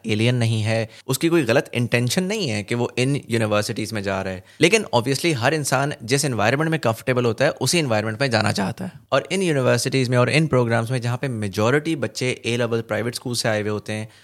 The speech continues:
वहाँ पे चूँकि मुआशरा जो है हमेशा converge करता है towards elitist thought, वो जो elitist thought है या majority-rian thought है उसको वो cool समझता है। तो वहाँ पे अगर कोई एफ़एससी वाला भी आया हुआ होता है तो वो generally more often than not majority-rian व्यू पॉइंट की तरफ ही converge करेगा।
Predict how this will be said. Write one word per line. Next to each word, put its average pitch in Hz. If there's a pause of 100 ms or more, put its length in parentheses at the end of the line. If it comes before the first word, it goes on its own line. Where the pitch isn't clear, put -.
(220)
वहाँ 147
पे 156
चूँकि 147
मुआशरा 139 (100)
जो 120
है 131
हमेशा 127
converge 127
करता 117
है 117
towards 117
elitist 117
thought, 98 (480)
वो 113
जो 123 (280)
elitist 127
thought 123
है 269
या 117
majority-rian 117
thought 117
है 117 (140)
उसको 170
वो 160
cool 135
समझता 117
है। 123 (180)
तो 139
वहाँ 147
पे 185
अगर 165
कोई 160
एफ़एससी 151
वाला 160
भी 151
आया 131
हुआ 127
होता 117
है 143
तो 156
वो 156
generally 131
more 120 (100)
often 143 (100)
than 110
not 131 (380)
majority-rian 120
व्यू 123
पॉइंट 127
की 123
तरफ 120
ही 127
converge 95
करेगा। 101